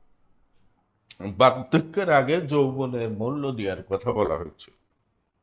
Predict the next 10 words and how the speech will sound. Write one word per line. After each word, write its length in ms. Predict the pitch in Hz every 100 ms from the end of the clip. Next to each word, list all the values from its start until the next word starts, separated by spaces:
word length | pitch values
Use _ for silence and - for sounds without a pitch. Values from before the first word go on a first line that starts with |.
| _ _ _ _ _ _ _ _ _ _ _ _ _ _ _ _ _ _ _ _ _ - _ 151
আসলে 340 | 143 190 196 143 - - _ _ _ _ _ _ _ _ _ _ _ _ _ _ _ _ _ _ _ _ _ _ _ _ _ _ _ _
এই 200 | 160 175 170 131
যৌবনের 640 | 170 180 180 214 226 226 208 185 156
মূল্য 420 | 156 147 147 151 170 127 85 82 - _ _ _ - _ _ _ _ _ _ _ _ _ _ _ _ - _ _ -
আমরা 440 | 135 151 151 143 123 117 107
যারা 200 | 123 117 113
যুব 180 | 131 139 170 170
শ্রেণী 420 | - 123 107 104 95
আছি, 220 | 90 - 113 - _ _ _ _ _ _ _ -
তারা 200 | 160